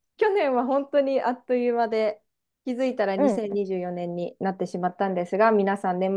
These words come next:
Speaker 1: 末年始はどう過ごしたでしょうか？
Speaker 2: ねえ、なんかあっという間に終わったけど、今年は、私はすごいね、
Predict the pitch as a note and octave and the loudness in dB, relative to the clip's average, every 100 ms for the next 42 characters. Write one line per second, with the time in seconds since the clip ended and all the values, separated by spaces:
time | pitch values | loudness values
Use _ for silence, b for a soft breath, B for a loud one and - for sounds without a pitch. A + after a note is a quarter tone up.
0 | G3 G3+ G3+ G#3 G#3 F3 - - F#3+ F3+ | -2 0 0 0 0 0 0 -2 0 0
1 | E3+ - F#3+ G#3 G#3+ A3+ A3 A3 G3 F3+ | 0 -4 -2 0 2 2 2 0 -2 -2
2 | E3+ - _ _ _ - B3 C4 C4 B3+ | -2 -4 _ _ _ -6 -2 0 0 0
3 | C4+ A#3+ G3+ G#3+ A3+ A3+ A3+ A3+ A3 A3 | -2 0 0 0 2 2 2 0 -2 -4
4 | A3+ - G#3+ A3 A3+ A3 G#3 G3+ C4 B3+ | -4 -4 -4 -4 -6 -6 -6 -6 -4 -4
5 | C#4 C4+ B3+ B3 A#3+ B3 C4+ C4 B3+ B3+ | -2 2 4 4 2 -4 -8 -6 -4 -2
6 | A#3+ A3 F#3 F3+ | 0 -2 -4 -10